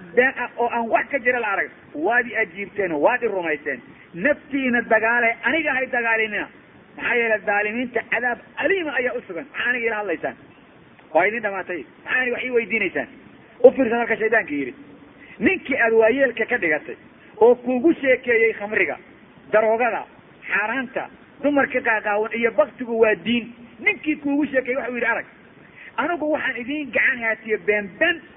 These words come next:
khiyaali baan maskaxdiina ka buuxiyey. Waad i war yeesheen. Ilaahay xaq ahina waad war diideen. Anigu naar baan ku jira, wax isama qaban karo. Idinkana waxba idinma qaban kara, naartaan ku wada jirno." Taasuu berrito odhanaya. Shaydaankii baa sidaa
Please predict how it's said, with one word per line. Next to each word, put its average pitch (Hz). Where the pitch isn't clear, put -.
khiyaali 262
baan 240
maskaxdiina 208
ka 190
buuxiyey. 147
Waad 262
i 277
war 285
yeesheen. 180
Ilaahay 233
xaq 285
ahina 247
waad 254
war 330
diideen. 185
Anigu 302
naar 285
baan 254
ku 277
jira, 247
wax 208
isama 254
qaban 233
karo. 208
Idinkana 339
waxba 262
idinma 262
qaban 254
kara, 233
naartaan 233
ku 214
wada 190
jirno." 160
Taasuu 208
berrito 147
odhanaya. 131
Shaydaankii 240
baa 214
sidaa 320